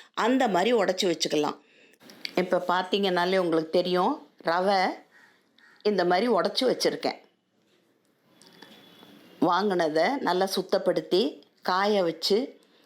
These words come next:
மிக்சியில உடைச்சு சம்பா கோதுமை ரவை அளவுக்கு வச்சிருக்கேன். அதுல மாவு ஜலிச்சு வச்சது. இந்த மாவை தனியா சலிக்க வேண்டிய அவசியம் இல்ல, சேர்த்தே நம்ம உபயோகப்படுத்திக்கலாம்.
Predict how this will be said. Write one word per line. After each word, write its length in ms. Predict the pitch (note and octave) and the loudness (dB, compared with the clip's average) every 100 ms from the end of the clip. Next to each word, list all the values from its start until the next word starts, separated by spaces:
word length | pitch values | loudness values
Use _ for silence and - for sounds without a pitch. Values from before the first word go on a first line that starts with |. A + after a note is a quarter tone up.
| _ | _
மிக்சியில 480 | F#3+ G#3 - A#3 G3 F3 | -2 0 0 2 4 2
உடைச்சு 540 | F3 G3+ - G#3+ D4 | 0 -2 0 0 -2
சம்பா 380 | - F#3 G3+ A3+ | -4 -2 0 -2
கோதுமை 380 | A#3 F#3 E3+ E3 | 0 0 0 0
ரவை 220 | E3+ E3+ | 0 0
அளவுக்கு 340 | D#3 D#3+ - | 2 0 0
வச்சிருக்கேன். 460 | F#3 - F3 D#3 D3 - _ _ _ _ - - | -2 -2 -4 -6 -8 -14 _ _ _ _ -20 -6
அதுல 540 | F3+ F#3+ F#3 G3+ E4+ - _ | -4 0 2 0 0 -6 _
மாவு 720 | - F3+ G3 B3 G#3 F#3 - - _ _ _ _ | -6 -2 0 2 0 -2 -6 -20 _ _ _ _
ஜலிச்சு 420 | E3+ G3+ G#3+ A#3+ G#3+ | -2 0 0 0 0
வச்சது. 340 | E3+ E3 D#3+ - - - | 0 -2 -2 -6 -8 -4
இந்த 200 | G3+ F#3+ | -2 0
மாவை 360 | F#3+ A3+ A3+ | 0 0 0
தனியா 320 | G#3+ F#3+ A3 | -2 0 0
சலிக்க 400 | A#3 E3+ F#3+ A3+ | 0 0 0 0
வேண்டிய 260 | G3+ F#3 E3 | 0 0 0
அவசியம் 440 | D3+ F3+ A#3 F#3+ D3+ | 0 0 0 0 2
இல்ல, 340 | D3 A#3 - - _ _ | 0 -2 -4 -18 _ _
சேர்த்தே 460 | - C4 D4+ C#4 | -2 -2 0 0
நம்ம 460 | D#4 E3 F3+ D#4+ - - | 0 0 -2 -4 -6 -10
உபயோகப்படுத்திக்கலாம். 840 | F#3+ F#3+ F#3+ F3+ D3 - D#3 D3 | 0 2 2 -2 -4 -4 -2 -4